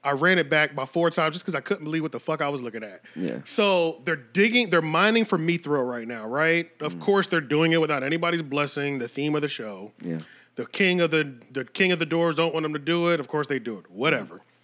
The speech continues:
Speaker 2: Yeah.
Speaker 1: First of all, he's chiseling. He's chiseling with a hand, um, a hand chisel, right?
Speaker 2: Yeah.
Speaker 1: They finally break through.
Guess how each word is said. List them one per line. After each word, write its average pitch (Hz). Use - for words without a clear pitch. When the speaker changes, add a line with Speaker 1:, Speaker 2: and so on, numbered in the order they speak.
Speaker 2:
Yeah. -
Speaker 1:
First 403
of 254
all, 202
he's 165
chiseling. 117
He's 185
chiseling 294
with 214
a 147
hand, 202
um, 139
a 151
hand 170
chisel, 123
right? 160
Speaker 2:
Yeah. 73
Speaker 1:
They 147
finally 190
break 156
through. 127